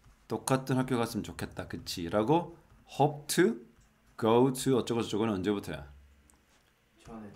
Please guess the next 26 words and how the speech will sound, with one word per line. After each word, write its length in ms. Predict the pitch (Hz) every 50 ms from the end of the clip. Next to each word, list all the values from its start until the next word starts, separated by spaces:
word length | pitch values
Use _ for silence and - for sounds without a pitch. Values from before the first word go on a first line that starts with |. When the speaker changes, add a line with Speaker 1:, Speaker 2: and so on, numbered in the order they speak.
| - - -
Speaker 1:
예, 220 | 104 95 85 78 - -
과거 500 | - 92 90 95 90 110 113 113 - - -
완료가 460 | 95 87 87 90 92 107 120 117 101
되는 200 | 82 78 76 -
거죠. 240 | - - - - - - - - - _ _ - - - _ _ _ _ _ _ _ _ _ -
이 80 | 123 123
시제 260 | - - 135 151 160
차이가 300 | 123 165 151 143 135 -
분명히 320 | 104 104 110 117 117 113
있다는 240 | 110 - 110 104 98
걸 80 | 90 82
알 60 | 82 76
수 120 | - -
있어. 220 | - - - - - - _ _ _ _ _ _ _ _ _ _ _ _ _ _ _ _ _ _ _ _ _ _ _ _ _
맞죠? 640 | - 123 143 143 - 175 175 202 220 220 - - - _ _ -
had 200 | 120 113 120 120 -
P 160 | 123 123 123
P, 400 | - 160 170 185 208 220 - - - _ _ _ _ _ _ _ - -
was가 580 | 98 107 113 104 107 104 98 98 98 92 - - -
나 120 | - -
있어. 160 | - 78 - -
그런데 300 | - 180 214 214 202 196
지금 360 | 202 185 170 180 185 180 - - -
뭐가 240 | 101 104 110 127 127
더 140 | 127 143 135
중요하니? 460 | 135 - 131 139 135 123 101 78 73